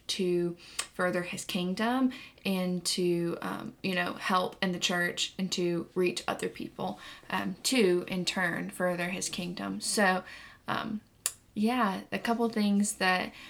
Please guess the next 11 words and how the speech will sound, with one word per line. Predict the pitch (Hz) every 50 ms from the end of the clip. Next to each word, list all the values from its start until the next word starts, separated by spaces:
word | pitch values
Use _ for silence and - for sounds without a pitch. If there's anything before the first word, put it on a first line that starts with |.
| - - _ -
the | 220 214 220 208 208 202 208
reason | 240 285 311 311 330 302 247
that | 220 180 160 170 175
this, | 190 190 190 185 185 190 185 - - -
you | 196 190
know, | 180 170 175
podcast | 170 - - 233 226 220 233 208 196 196 -
episode | - 196 190 196 - 190 185 175 -
idea | 170 175 185 185 190 240 285 285 254 233
came | 240 - 226 202 190 180
up | 175 170 170 170 165 -